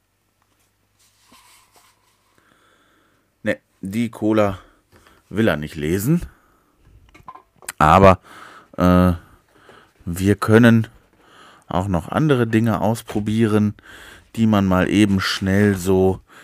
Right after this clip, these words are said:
äh, lesen möchte. Äh, hier das Prospekt zum Beispiel. Oder, ähm, ich habe hier einen, äh, ein Kärtchen. Ja, ich sag jetzt einfach mal, ich habe hier ein Kärtchen und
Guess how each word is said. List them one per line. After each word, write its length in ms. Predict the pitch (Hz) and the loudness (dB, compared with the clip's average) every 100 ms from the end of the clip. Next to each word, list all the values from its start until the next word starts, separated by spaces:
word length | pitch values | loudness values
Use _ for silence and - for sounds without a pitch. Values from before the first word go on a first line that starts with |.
| - - | -20 -10
äh, 100 | - | -4
lesen 720 | 90 90 110 131 107 104 104 - | 0 2 2 2 0 -2 -2 -6
möchte. 720 | 98 107 127 - - 113 113 - - - - _ - | -2 0 -2 -4 0 0 0 -6 -20 -20 -20 _ -10
Äh, 220 | 110 110 104 | -6 -6 -6
hier 160 | 85 87 | -4 -4
das 160 | 82 | -4
Prospekt 440 | - 87 - 165 - | -6 -10 -4 -4 -2
zum 160 | 123 | 0
Beispiel. 340 | 117 113 123 120 | 0 0 -2 0
Oder, 320 | 147 214 180 - - - - | 4 4 2 -4 -20 -20 -2
ähm, 480 | 147 147 147 147 131 _ _ - - | 2 4 2 0 -2 _ _ -20 -20
ich 140 | - | -6
habe 380 | 113 131 147 156 - - - _ | 0 2 4 2 -2 -20 -20 _
hier 220 | - 120 - | -6 -4 0
einen, 420 | 107 104 101 98 - _ _ _ _ _ _ _ _ _ | 2 2 0 -2 -10 _ _ _ _ _ _ _ _ _
äh, 300 | - 101 98 87 | -2 0 0 -4
ein 160 | - 90 | -4 -6
Kärtchen. 640 | - 110 110 - 85 65 - _ _ _ - | -6 -8 -8 -10 -8 -10 -14 _ _ _ -14
Ja, 100 | 139 | -12
ich 120 | - | -4
sag 200 | 101 127 | -4 -2
jetzt 120 | - | -2
einfach 220 | 110 110 | -2 -2
mal, 140 | 104 95 | -4 -4
ich 100 | 101 | 0
habe 200 | 113 110 | 0 0
hier 200 | 101 - | -4 -6
ein 120 | 78 | -6
Kärtchen 600 | 101 156 - - 214 247 - - - - - - | -2 -2 -4 -4 -2 -4 -10 -20 -20 -20 -10 0
und 340 | 131 151 | 0 0